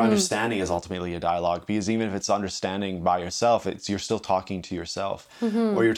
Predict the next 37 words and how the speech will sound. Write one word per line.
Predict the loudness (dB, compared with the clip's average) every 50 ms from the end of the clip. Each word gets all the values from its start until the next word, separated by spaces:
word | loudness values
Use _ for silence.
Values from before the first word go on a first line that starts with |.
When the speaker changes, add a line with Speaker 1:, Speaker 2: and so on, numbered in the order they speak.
| 6 6
Speaker 1:
talking | 6 6 2 0 0
to | 0 0
someone | 0 0 0 0 0
who | 0 0
lived | 2 2 2 0 -2
two | -2 -4 0
thousand | 2 2 2 2 0 -2 0
years | 0 0 0 0
ago | 0 0 0 0 0
'cause | -2 -4 -2
you're | -2 0 0 0
reading | -2 -2 -4 -4
their | -6 -2 -2 -2
book. | -2 -2 -6 -4
Speaker 2:
Mm-hmm. | -2 0 2 4 4 4 4 4 2 2 0 -2 -4 -10 -8 -6 -6 -4 -4
Speaker 1:
Yeah. | -6 -8 -10 -14 _ _ _
Speaker 2:
Whoa. | -4 -2 -2 0 0 -2 -2 -4 -6 -8 -12 _ -20 _ _ _ _ _ _ _ _ _ _ _ _ _
Speaker 1:
Yeah. | -6 -4 -4 -6 -8 -12 _ _
And | 0 0
actually, | 0 2 2 2 4 4
again, | 4 2 0 0 0 2 2 0
like, | 0 -2
speaking | -4 -2 -2 -2 0 -2 -4
to | -4 -4
Vervaeke, | -2 -2 -4 -2 -2 -4 -4 -4 -2 -2 -2 -2 -4 -8 -14 -20 -20 -20 -20 -20 _ _
he | _ -2 -2
talks | 0 4 2 2 2 2 2
about | 2 4 4 2 2
how | 0 2 4 4 4 4 4 2 0 -2
a | -4 -4
psychotechnology, | -2 2 2 2 2 2 -2 0 -2 -4 -4 0 0 0 2 0 0 -2 -2 -4 -4 -4 -6 -10 -18 -20 -20 -20 _ -2
like, | 2 2 2 2 2 -2 -6 -14 -18 -20 _ _ _ _ _ _ _ _ _ _ _ _ _ _ _ _
a, | 0 0 0 0 0
is | 0 -2 2 2
like | 0 0 0
a | -4
standardized | -6 -4 0 2 2 2 2 2 2 4 6 6 6 6 6 6 4 2 2 0 -4 -6 -6